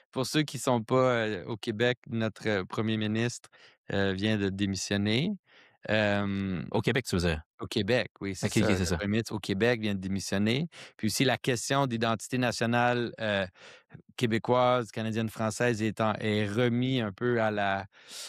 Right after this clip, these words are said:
Speaker 1: à la sauce, là, est comme re-, revenu à la mode. Alors, toutes ces questions-là, la question du, du Canada va devenir, euh, dans nos vies, va redevenir une, une question qu'on va se poser, euh,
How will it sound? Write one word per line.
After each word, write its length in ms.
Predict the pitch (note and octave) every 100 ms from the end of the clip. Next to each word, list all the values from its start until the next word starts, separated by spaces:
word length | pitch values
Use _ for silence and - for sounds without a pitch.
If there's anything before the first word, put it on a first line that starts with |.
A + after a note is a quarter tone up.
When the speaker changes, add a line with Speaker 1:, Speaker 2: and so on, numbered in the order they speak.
| -
Speaker 1:
à 120 | B2+
la 120 | B2+
sauce, 380 | A#2 D#3 E3+ G3
là, 120 | F#3+
est 60 | D#3
comme 220 | D3+ C#3+
re-, 400 | B2+ C#3 C3 B2
revenu 400 | C3 B2 C#3+ C#3+
à 180 | C#3 B2
la 140 | A#2
mode. 380 | A#2+ C3+ F#3 F3+
Alors, 460 | B2 B2 A#2+ A#2 G#2+ -
toutes 160 | C#3+ B2+
ces 140 | C3
questions-là, 520 | B2+ A#2 - A#2+ B2+
la 100 | A#2
question 400 | A2 A2+ B2+ B2
du, 360 | A2+ G#2+ A2 G2+ - - -
du 120 | - G2+
Canada 460 | B2 A2+ A2 A#2
va 220 | A2+ G#2+
devenir, 440 | G2+ G2+ G#2+ A2+ A2+
euh, 280 | G#2 F#2+ G1+ - G#2 _ _
dans 220 | A2+ A2+
nos 160 | A2+ A2
vies, 200 | G#2 B2
va 180 | G#2+ G#2
redevenir 720 | G2 B2 A#2 G#2+ A#2 A#2 A2
une, 220 | G#2+ G#2 -
une 220 | G#2+ F#2+
question 340 | G#2+ - G#2+
qu'on 140 | G2 F#2+
va 100 | G2
se 80 |
poser, 500 | - F#2+ F#2 F#2+
euh, 40 | G2+